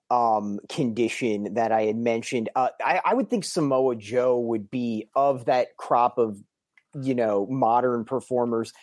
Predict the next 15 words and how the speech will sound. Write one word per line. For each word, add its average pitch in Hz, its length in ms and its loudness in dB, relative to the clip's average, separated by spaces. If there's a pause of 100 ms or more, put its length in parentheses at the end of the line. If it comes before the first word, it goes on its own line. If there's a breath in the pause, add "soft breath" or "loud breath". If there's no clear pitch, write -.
(180 loud breath)
have 196 220 0
the - 160 0
easiest 139 560 -2
time 190 340 0
getting 180 300 2
in 180 180 0
strictly 143 520 0
because 123 420 0
of 123 100 -4
his, 113 300 0
like, 107 320 0
m-, 127 260 -6
more 131 440 2
long-term 117 580 0
legacy. 120 680 -4